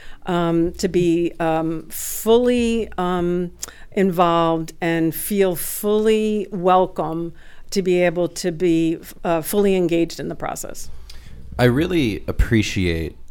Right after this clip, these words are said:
Speaker 2: um, this perspective, and obviously we're, this is a theme. You know, you're, uh, you're carrying kind of this, uh, a theme that we have seen here at the Social Coast Forum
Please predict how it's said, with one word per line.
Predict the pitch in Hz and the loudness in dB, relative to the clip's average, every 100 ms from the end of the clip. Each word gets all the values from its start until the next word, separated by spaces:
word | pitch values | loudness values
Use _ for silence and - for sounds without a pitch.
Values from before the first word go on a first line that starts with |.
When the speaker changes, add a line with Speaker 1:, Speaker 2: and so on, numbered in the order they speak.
| - - | -14 -4
Speaker 2:
um, | 85 80 78 78 73 - - - | 0 0 -2 -6 -12 -16 -18 -16
this | - 98 - | -4 0 0
perspective, | - 90 - 85 - 92 85 - - | -2 -2 2 0 2 -2 -4 -8 -6
and | 92 87 | -2 0
obviously | 82 90 - 95 | 2 0 0 0
we're, | 85 90 | 0 0
this | 92 87 | -2 -6
is | 87 - | -6 -6
a | 85 | -4
theme. | - 110 101 101 | 0 2 0 -2
You | 95 | 0
know, | 90 85 | 0 0
you're, | 85 87 - - - - - - | 0 -4 -8 -20 -20 -20 -18 -2
uh, | 92 85 82 - - | 2 2 -2 -14 -14
you're | 58 95 | -4 -4
carrying | - - 101 95 87 85 | -2 2 2 2 0 -4
kind | 82 92 | -4 -2
of | 87 76 - 78 | -2 -6 -10 -4
this, | 87 - - - | -4 -4 -10 -10
uh, | - - | -10 -8
a | - | -10
theme | - 107 95 | -4 -2 0
that | 92 | 0
we | 90 | 0
have | 87 | -2
seen | - 107 92 | -2 -2 -2
here | 85 98 87 | -2 0 2
at | 76 85 | 0 -2
the | - | -2
Social | - 87 - | -2 -2 -2
Coast | - 90 - | -4 -4 0
Forum | 127 113 104 98 | 2 4 2 -4